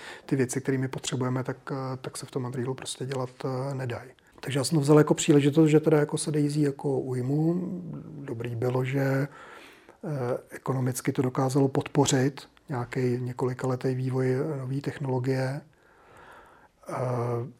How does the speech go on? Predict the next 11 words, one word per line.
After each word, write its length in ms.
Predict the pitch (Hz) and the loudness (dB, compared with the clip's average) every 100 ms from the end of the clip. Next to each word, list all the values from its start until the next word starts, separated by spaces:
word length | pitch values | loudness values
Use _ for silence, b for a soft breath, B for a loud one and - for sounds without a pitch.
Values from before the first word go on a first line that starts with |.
| - - - | -20 -20 -14
přesvědčil 480 | - 127 127 - 123 | -10 -6 -4 -2 -2
jsem 300 | 139 131 123 - - - - - | 0 -2 -2 -4 -12 -20 -20 -10
svůj 400 | - - 120 120 | -4 -4 -4 -4
programátorský 880 | - 127 131 131 123 139 - - 127 | -2 -2 -2 -2 -2 -2 -2 -2 -2
tým, 340 | 143 139 165 | 2 4 4
který 280 | 165 127 120 | 4 -2 -4
měl 180 | 120 120 | -6 -8
teda 200 | 117 120 | -8 -8
v 100 | - | -12
té 200 | - 120 | -12 -8
době 380 | 113 120 117 | -6 -8 -8